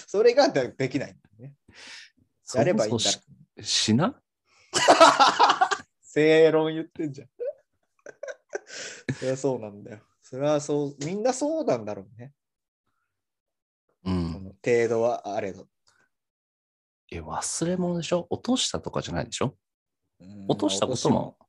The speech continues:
Speaker 1: まあ、落としもあるよ。
Speaker 2: まあ、落としはまた別のファクターでしょ、でも。
Speaker 1: そうだね。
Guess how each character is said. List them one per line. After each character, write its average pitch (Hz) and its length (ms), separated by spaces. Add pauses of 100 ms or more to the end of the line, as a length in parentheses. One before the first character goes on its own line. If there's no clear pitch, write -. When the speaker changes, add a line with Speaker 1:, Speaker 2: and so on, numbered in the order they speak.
(240)
Speaker 1:
ま - 0
あ、 107 40
落 - 0
と - 0
し - 0
も 104 80
あ 98 40
る 87 100
よ。 - 140 (280)
Speaker 2:
ま 95 100
あ、 87 40
落 98 160
と 349 120
し - 220
は - 60
ま 87 120
た - 80
別 82 400
の 90 100
フ - 140
ァ - 80
ク - 140
タ 85 140
ー - 20
で - 80
し - 80
ょ、 110 40
で - 100
も。 - 180 (440)
Speaker 1:
そ - 140
う 82 40
だ 90 100
ね。 147 200